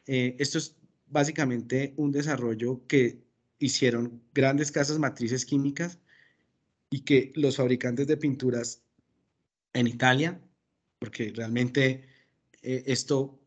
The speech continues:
prácticamente todo se está haciendo en Italia, no solamente la empresa que yo represento, sino otras. La que yo represento, pues, una de las que más avanzado está, porque ya tiene una planta de producción.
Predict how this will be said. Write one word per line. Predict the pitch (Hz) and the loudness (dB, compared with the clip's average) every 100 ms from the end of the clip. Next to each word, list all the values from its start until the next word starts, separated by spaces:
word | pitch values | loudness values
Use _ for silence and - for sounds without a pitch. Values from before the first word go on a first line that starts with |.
| - | -4
prácticamente | 139 - 143 131 110 127 127 | -2 0 0 0 0 0 -2
todo | - 147 143 | 4 4 4
se | 139 | 2
está | 127 123 | -2 -2
haciendo | 110 120 135 | -4 -2 -2
en | |
Italia, | 127 120 113 143 - _ _ - | -2 -2 -2 -4 -8 _ _ -4
no | 123 | 0
solamente | 143 143 139 131 143 | 4 4 4 4 2
la | 135 | 0
empresa | 120 117 135 | -2 -4 -4
que | 123 | -4
yo | |
represento, | 117 131 120 120 131 | -4 -4 -4 -4 -6
sino | 139 113 101 - _ - | -4 -4 -6 -10 _ -4
otras. | 123 120 160 - _ - _ | -2 0 -2 -2 _ -20 _
La | 135 127 | 2 4
que | 131 | 4
yo | 120 | 2
represento, | 120 143 131 107 | 2 0 -2 -4
pues, | 135 135 | -6 -4
una | 127 123 | -2 0
de | |
las | 135 135 | -2 -2
que | 139 | -2
más | 117 110 - | -4 -6 -8
avanzado | 135 127 113 113 | -4 -4 -4 -6
está, | 117 156 | -6 -4
porque | 175 135 | -4 -2
ya | 113 | -2
tiene | 120 120 | -2 -2
una | 123 | -2
planta | 143 127 127 | 0 -2 -2
de | 127 | -4
producción. | 113 101 - 92 | -4 -6 -10 -14